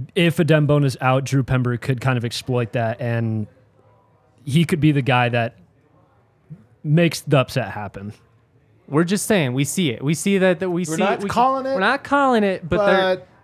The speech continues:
Speaker 2: it could happen. I mean, U C L A, they're already missing guys. Plus, you know, Jalen Clark's not gonna be out there. It's gonna be interesting.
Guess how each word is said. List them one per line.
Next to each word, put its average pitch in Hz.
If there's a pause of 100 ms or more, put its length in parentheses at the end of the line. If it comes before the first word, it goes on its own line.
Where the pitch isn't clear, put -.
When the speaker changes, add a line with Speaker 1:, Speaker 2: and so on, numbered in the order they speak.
Speaker 2:
it 190
could 220
happen. 190
I 135
mean, 139
U 165
C 170
L 160
A, 156
they're 156
already 160
missing 160
guys. 151
Plus, -
you -
know, 131
Jalen 139
Clark's 143
not 135
gonna 143
be 131
out 127
there. 131
It's 123
gonna 135
be 127
interesting. 123